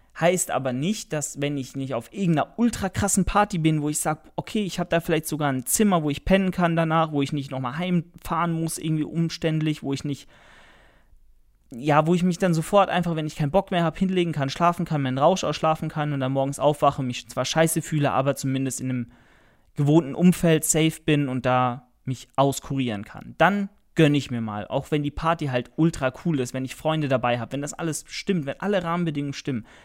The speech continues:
dann trinke ich ganz bewusst auch, auch gerne mal mehr. Aber die anderen restlichen Monate, Tage trinke ich halt keinen Tropfen, weil's mir einfach, weil ich, weil ich's nicht einsehe, nur wegen dem gesellschaftlichen Zwang,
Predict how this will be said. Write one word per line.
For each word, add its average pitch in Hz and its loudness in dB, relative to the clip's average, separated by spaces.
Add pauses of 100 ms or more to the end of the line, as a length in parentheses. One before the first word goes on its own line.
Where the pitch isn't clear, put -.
dann 165 4
trinke 190 2
ich 190 -6
ganz 156 0
bewusst 156 -4
auch, - -4 (140)
auch - -18
gerne 143 0
mal 135 2
mehr. 135 0 (920)
Aber 185 6
die - -4
anderen 175 2 (880)
restlichen 156 -2
Monate, 156 0
Tage 151 0
trinke 139 -4
ich 135 -8
halt 131 -6
keinen 127 -6
Tropfen, 135 -6
weil's 123 0
mir 127 -6
einfach, 123 -4 (720)
weil 147 0
ich, 165 -2 (280)
weil 160 4
ich's 175 -4
nicht 160 -6
einsehe, 185 0
nur 185 2
wegen 190 -2
dem 160 -2
gesellschaftlichen 151 -4
Zwang, 180 -6